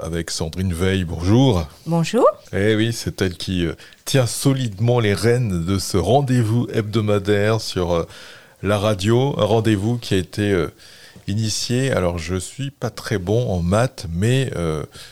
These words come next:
Speaker 1: je vais voir si ma mémoire va m'être fidèle. Je crois qu'on a commencé depuis, euh, deux, trois ans maintenant.
Speaker 2: Deux ans.
Speaker 1: Deux ans.
Speaker 2: <laughs> C'était la deuxième saison, moi je m'en souviens.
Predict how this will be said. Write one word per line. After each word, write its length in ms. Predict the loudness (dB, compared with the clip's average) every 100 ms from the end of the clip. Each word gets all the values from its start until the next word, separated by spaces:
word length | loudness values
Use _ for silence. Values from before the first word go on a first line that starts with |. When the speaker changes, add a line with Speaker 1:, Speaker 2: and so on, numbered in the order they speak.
| -20
Speaker 1:
je 60 | -6
vais 80 | 0
voir 140 | 0
si 140 | 0
ma 100 | 0
mémoire 360 | 2 0 0 -2
va 460 | 0 0 2 0 -2
m'être 500 | -2 -4 -4 -8 -10
fidèle. 640 | -8 -4 0 0 0 -4 -10
Je 60 | -10
crois 120 | -10
qu'on 440 | -4 -4 -2 -4
a 160 | -6 -8 -8
commencé 640 | -6 -6 -8 -6 -4 -4
depuis, 460 | -6 -8 -6 -4
euh, 200 | -4 -4 -8 _ _ _ _ _ _ 0
deux, 220 | 2 2
trois 340 | 0 -4 -2
ans 80 | -2
maintenant. 320 | -2 -4 -8 -18 -18 -20 -8
Speaker 2:
Deux 320 | 0 2 2
ans. 160 | 0 -2 -6 0
Speaker 1:
Deux 80 | 0
ans. 440 | 2 -2 0 -2 -2 -14 -20 -20 -10
Speaker 2:
<laughs> 0 |
C'était 640 | -6 -4 -6 -4 0 2
la 120 | 2
deuxième 380 | 2 2 4 2
saison, 440 | 2 2 2 0 0
moi 160 | 0 2
je 60 |
m'en 140 | 4 2
souviens. 420 | 2 2 4